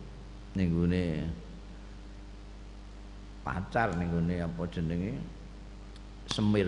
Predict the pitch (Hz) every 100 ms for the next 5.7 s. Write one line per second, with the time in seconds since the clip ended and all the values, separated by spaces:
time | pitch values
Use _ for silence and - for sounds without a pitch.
0 | 80 92 95 - 52 53 - - - -
1 | - - - - - - 131 98 95 90
2 | 67 87 92 76 - - - - - -
3 | - - - - - - - - - -
4 | - - 78 123 127 98 101 98 107 131
5 | 120 104 110 104 98 82